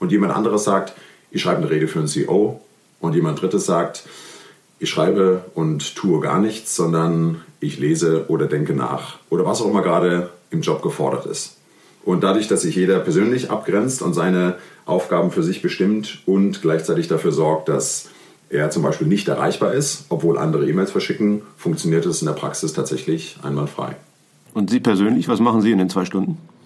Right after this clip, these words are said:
Speaker 1: Ich mache in den zwei Stunden hauptsächlich dieses ganz typische konzentrierte Arbeiten. Also entweder anspruchsvollere Texte, die ich schreiben muss, oder Konzepte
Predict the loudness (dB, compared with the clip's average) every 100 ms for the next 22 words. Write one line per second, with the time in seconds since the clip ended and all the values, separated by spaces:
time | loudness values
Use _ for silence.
0 | -10 -2 0 2 2 2 0 0 0 0
1 | 0 0 -2 0 0 0 0 -4 -4 -2
2 | -2 -2 -4 -2 -2 -2 -4 -2 -4 -4
3 | -4 -4 -2 -2 -2 -4 -6 -4 0 2
4 | 2 2 2 2 -2 -14 -18 -20 -4 -2
5 | 0 -2 0 2 2 2 -2 2 2 2
6 | -2 -6 -2 -2 -2 0 2 2 0 0
7 | -4 -6 -4 0 0 0 -2 -2 -2 0
8 | 2 0